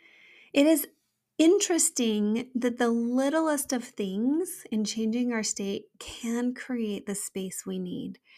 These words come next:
It can create that little bit of a pause, a little bit of a hiccup or a reset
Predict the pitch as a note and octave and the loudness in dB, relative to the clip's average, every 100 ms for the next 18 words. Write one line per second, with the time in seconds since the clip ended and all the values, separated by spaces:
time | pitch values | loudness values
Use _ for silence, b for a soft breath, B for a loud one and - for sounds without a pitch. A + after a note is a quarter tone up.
0 | B B B - - A#3 A#3 - B3 B3 | B B B -6 0 0 0 0 2 2
1 | A#3 A3+ A3 B3 C#4+ E4 E4 C#4+ B3 - | 0 0 2 4 4 4 4 4 0 -2
2 | - - G3+ D#3+ - - - - - _ | -6 0 2 2 -2 -8 -12 -14 -18 _
3 | _ _ _ _ _ _ - G3+ A3+ B3+ | _ _ _ _ _ _ -6 -2 2 4
4 | C4+ B3+ A3 G3+ - - D#4 G#3+ G3+ - | 4 4 2 -2 -6 -4 -2 0 0 -2
5 | - - - A3 A3+ A3 G#3 G3+ A#3+ C4+ | -10 -12 -4 -2 -2 -2 -2 0 4 6
6 | B3+ G3 - - - | 4 0 -2 -4 -14